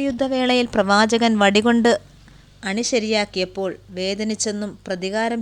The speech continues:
ചെയ്യണമെന്നും പറഞ്ഞ സ്വഹാബി സവാദ് റളിയല്ലാഹു അൻഹു.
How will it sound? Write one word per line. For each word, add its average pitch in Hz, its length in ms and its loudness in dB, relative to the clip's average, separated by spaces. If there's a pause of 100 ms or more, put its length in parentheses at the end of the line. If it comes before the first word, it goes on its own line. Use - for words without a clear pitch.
ചെയ്യണമെന്നും 196 600 -6
പറഞ്ഞ 175 260 -8 (180)
സ്വഹാബി 175 560 -8 (1400)
സവാദ് 208 560 -4
റളിയല്ലാഹു 170 600 -8 (100)
അൻഹു. 156 240 -14